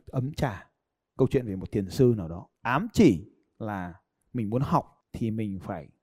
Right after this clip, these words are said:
cúi mình xuống thì mới học được. Đấy là cái ý thứ nhất. Cái, cái ý thứ hai, có câu chuyện thứ hai ở đây ấy, là cái ly rỗng. Tức là cái câu chuyện này nó thế này.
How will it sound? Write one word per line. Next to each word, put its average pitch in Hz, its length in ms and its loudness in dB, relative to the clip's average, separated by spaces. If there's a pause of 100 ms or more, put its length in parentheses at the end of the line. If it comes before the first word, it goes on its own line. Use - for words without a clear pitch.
(220)
cúi 151 160 10
mình 170 200 6
xuống 110 240 2 (720)
thì - 80 -2
mới 104 120 0
học 117 220 -4
được. - 100 -16 (640)
Đấy 101 120 -6
là 104 60 -4
cái - 160 -8
ý 110 100 -2
thứ 123 120 -6
nhất. 127 160 -6 (1000)
Cái, 180 100 -4
cái - 100 -6
ý 165 100 4
thứ 226 120 6
hai, 196 320 2 (120)
có 151 100 2
câu 170 180 6
chuyện 131 160 4
thứ 156 80 2
hai 156 360 -2
ở 82 60 -8
đây 110 180 0
ấy, - 120 -8 (840)
là - 80 -2
cái 113 200 0
ly 156 180 8
rỗng. 156 240 4 (480)
Tức 185 120 6
là 139 80 6
cái 143 80 6
câu 170 220 6
chuyện - 180 2
này 92 80 -2
nó 90 60 -4
thế 156 120 0
này. 113 220 -4